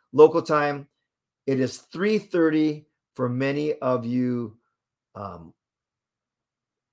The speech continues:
watching in Eastern time zones, and I'm sure it's later or earlier for many of you that are watching in other places.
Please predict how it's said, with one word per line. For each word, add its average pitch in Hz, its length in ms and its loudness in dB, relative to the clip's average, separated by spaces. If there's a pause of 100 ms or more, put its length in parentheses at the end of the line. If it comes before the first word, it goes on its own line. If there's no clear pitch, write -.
(140)
watching 135 720 0 (160)
in 120 200 -8
Eastern 135 400 -6
time 127 260 -4
zones, 123 360 -4 (360)
and 113 120 -8
I'm 113 80 -4
sure 123 260 0
it's 107 160 -4
later 143 440 4
or 123 260 0
earlier 127 640 -2 (280)
for 120 140 -8
many 120 300 -2
of 110 100 -4
you 107 420 -4 (160)
that 101 120 -8
are 101 80 -6
watching 98 580 -8
in 95 120 -12
other 87 200 -12
places. 82 540 -14